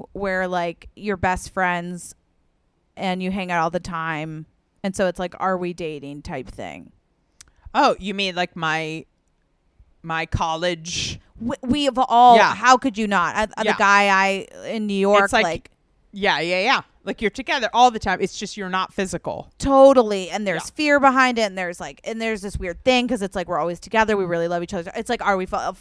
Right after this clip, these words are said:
Speaker 1: it's just like,
Speaker 2: What
Speaker 1: which
Speaker 2: is
Speaker 1: I
Speaker 2: this? Yeah.
Speaker 1: Yeah, which I totally related to. And I thought, like, how interesting 'cause he was saying, um, he came up with, like, a newsletter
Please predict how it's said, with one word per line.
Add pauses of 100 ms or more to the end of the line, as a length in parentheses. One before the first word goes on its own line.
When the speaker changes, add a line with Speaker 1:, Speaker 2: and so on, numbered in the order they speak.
Speaker 1:
it's
just
like,
Speaker 2:
What
Speaker 1:
which
Speaker 2:
is
Speaker 1:
I
Speaker 2:
this?
Yeah. (420)
Speaker 1:
Yeah,
which
I
totally
related
to.
And
I
thought,
like,
how
interesting
'cause
he
was
saying, (260)
um, (240)
he
came
up
with,
like,
a
newsletter